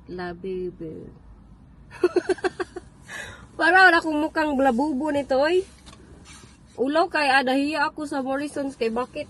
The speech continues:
ang daming tinginan sa akin, siguro sa aking buhok, para akong baliw nitong tingnan. Pero may mga nabasa akong comment na,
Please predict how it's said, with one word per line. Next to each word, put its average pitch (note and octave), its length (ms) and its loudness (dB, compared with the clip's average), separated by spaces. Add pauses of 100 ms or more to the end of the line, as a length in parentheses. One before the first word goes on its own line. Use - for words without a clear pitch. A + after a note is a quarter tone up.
ang A#3 160 -2
daming C#4 320 -4
tinginan C4+ 560 -4
sa C4 240 -4
akin, C4 240 -6
siguro A#3+ 320 -4
sa A#3 240 -4
aking A3+ 160 0
buhok, A3+ 400 0
para A3+ 240 -4
akong A3+ 240 -4
baliw A#3 400 0
nitong A3 320 -6
tingnan. A3+ 400 -6 (400)
Pero D4+ 240 0
may F4 160 -4
mga F4 240 -4
nabasa D4 480 -4
akong C4+ 320 -10
comment G#3+ 480 -4
na, F#3 240 -8